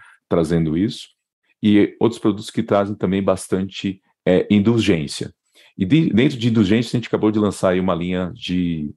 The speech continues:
é, amendoins crocantes, é,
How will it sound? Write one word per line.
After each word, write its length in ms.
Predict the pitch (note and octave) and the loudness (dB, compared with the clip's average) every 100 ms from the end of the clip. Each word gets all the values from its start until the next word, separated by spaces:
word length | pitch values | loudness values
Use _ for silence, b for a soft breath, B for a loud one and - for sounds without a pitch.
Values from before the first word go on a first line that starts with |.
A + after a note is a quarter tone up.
| - | -8
é, 520 | D#2+ D#2+ D#2 D2 C#2 C2 - _ _ _ _ _ _ | -4 -2 -2 -2 -4 -6 -12 _ _ _ _ _ _
amendoins 460 | F2 F2+ F2+ F2+ G2 | 2 4 6 4 2
crocantes, 760 | - - G2 A#2 C3+ - - B B B B _ | 0 -2 0 0 -2 -12 -16 B B B B _
é, 600 | - E2+ F2 E2+ E2 D#2+ | -2 0 2 0 0 -2